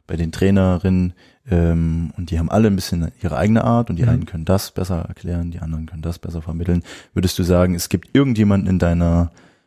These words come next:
Speaker 1: ähm, in, in deinem Lebenslauf, wo du sagen würdest, das ist jemand, bei dem habe ich so viel gelernt und da habe ich mir auch was abgeguckt, wie, wo ich, wo ich, ähm, wie ich selber vermitteln möchte, was, äh,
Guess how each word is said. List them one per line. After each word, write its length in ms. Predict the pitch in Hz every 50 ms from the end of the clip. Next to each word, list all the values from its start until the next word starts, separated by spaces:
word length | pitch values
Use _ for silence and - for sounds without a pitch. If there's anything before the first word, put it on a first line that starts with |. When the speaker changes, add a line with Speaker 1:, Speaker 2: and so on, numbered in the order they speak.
| _ _ _ -
Speaker 1:
ähm, 1080 | - 90 87 85 85 85 85 85 85 82 80 80 80 80 80 80 78 80 80 - - - _ _ _ _ _ _ _ -
in, 240 | - 90 87 85 - -
in 140 | 85 90 85
deinem 160 | 90 87 85
Lebenslauf, 720 | 85 95 98 92 - 92 87 87 87 - - - - - - _ _ _ _ _ _ _ _
wo 300 | _ - - 90 90 92
du 160 | 85 87 82
sagen 320 | 80 85 82 82 82 82 82
würdest, 320 | 82 82 80 - - -
das 140 | 90 104 -
ist 260 | - 101 95 - -
jemand, 520 | 95 95 92 90 90 87 87 85 - - -
bei 100 | 85 82
dem 180 | 90 87 85
habe 140 | 85 82 90
ich 100 | 87 -
so 260 | - - - - 127 127
viel 180 | - - 107 95
gelernt 520 | 98 85 85 87 87 92 110 127 127 -
und 120 | 98 90 90
da 60 | 85
habe 140 | 90 85 92
ich 80 | -
mir 100 | 92 87
auch 80 | 85 82
was 140 | 80 73 -
abgeguckt, 640 | - - - - - - 110 110 - - - - _ _ _ _ _ _ _ -
wie, 500 | - 98 92 92 90 90 87 87 80 80 -
wo 180 | 95 92 92 92
ich, 260 | - - - - -
wo 100 | 87 90
ich, 260 | 87 - - - - _ _ _ _ _ _ _ _ -
ähm, 440 | - 90 85 82 82 82 80 80 - _ -
wie 320 | - 98 95 101 113 -
ich 320 | - 101 - - - - _ _
selber 340 | - 98 101 110 117 113 92
vermitteln 500 | - - 92 90 98 104 - 92 87 85 85
möchte, 440 | 90 107 - - - 90 90 110 - _ _ _ _ _ _ _ _ _ -
was, 300 | 90 90 87 - - -
äh, 360 | - 87 87 85 82 82 80